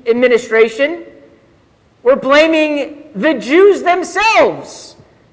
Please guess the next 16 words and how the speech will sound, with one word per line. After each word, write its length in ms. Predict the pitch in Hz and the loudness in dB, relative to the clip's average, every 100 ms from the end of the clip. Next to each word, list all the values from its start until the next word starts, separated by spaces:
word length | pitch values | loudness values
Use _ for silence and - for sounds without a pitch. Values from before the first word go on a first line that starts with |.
| _ | _
for 180 | 254 254 | -2 4
making 400 | 262 254 247 226 | 4 2 -4 -6
these 240 | 226 208 | -6 -6
calls, 840 | 226 247 196 151 131 - _ - _ _ _ - | -2 0 0 -4 -10 -20 _ -20 _ _ _ -16
to 80 | |
try 380 | 233 233 247 240 | -10 -2 0 0
to 180 | 240 247 | -4 -10
blame 340 | 208 240 262 | -8 -6 -4
it 120 | 240 233 | -4 -4
on 400 | 220 208 208 202 | -4 -4 -6 -8
the 100 | 208 | -8
administration. 800 | 202 202 185 202 202 - 139 - | -8 -12 -12 -8 -8 -10 -18 -10
And 100 | 262 | -8
in 80 | |
fact, 480 | 262 320 349 - - - _ - | -4 -2 -2 -4 -16 -20 _ -6
I 180 | 294 | 0